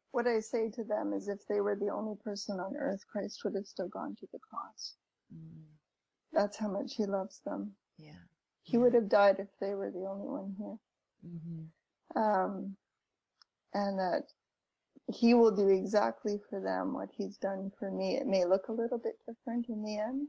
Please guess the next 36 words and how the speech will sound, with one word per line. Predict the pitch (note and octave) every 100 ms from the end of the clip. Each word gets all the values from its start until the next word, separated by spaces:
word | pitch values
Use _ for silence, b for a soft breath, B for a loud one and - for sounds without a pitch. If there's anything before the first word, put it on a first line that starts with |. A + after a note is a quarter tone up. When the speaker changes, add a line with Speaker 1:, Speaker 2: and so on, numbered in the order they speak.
| E3+
Speaker 2:
Mm. | E3 E3 D#3+ D3+ D3 - -
Speaker 1:
given | G3 G3 F#3+
that | F3 -
their | G3
circumstances | F#3+ - G3 A3 G#3+ A#3 A3+ A#3 A3+ A3+ A3+ A#3
might | A#3 B3
be | -
different, | A#3 A#3 C4 C#4 C#4 C4+ _ _ -
but | G3+ C#4
the | G4
outcome | C#5 - G3+ F#3
is | F#3
gonna | - F3+ -
be | -
the | -
same. | - - - G3 G3
Speaker 2:
Yeah. | D#3+ D#3+ D#3+ D#3+ E3
Speaker 1:
So. | - F#3 G3 - -
Speaker 2:
Yeah. | F3 F3 D#3+ D#3+ B B B
Something | - C#4 C4+ G#3+
else | G#3 A3+
that | - F#3+
I | E3+
think, | - E3+ D#3+ E3+ - -
um, | D#3 D3+ D#3 D3+ D3 D3 C#3+ - _
i-, | D#3+
is | D#3 D#3+ D3+
often | D#3 D#3 - D3+
difficult | D3+ D#3 E3 - D#3
too | - F#3+ F3
is | D#3+
we | D#3+ F3 F#3
do | F#3+ F3
not | E3 E3 E3
feel | - - F3+ D#3+
worthy | D3+ D3 D3 D#3 D#3+ C3+ G#2+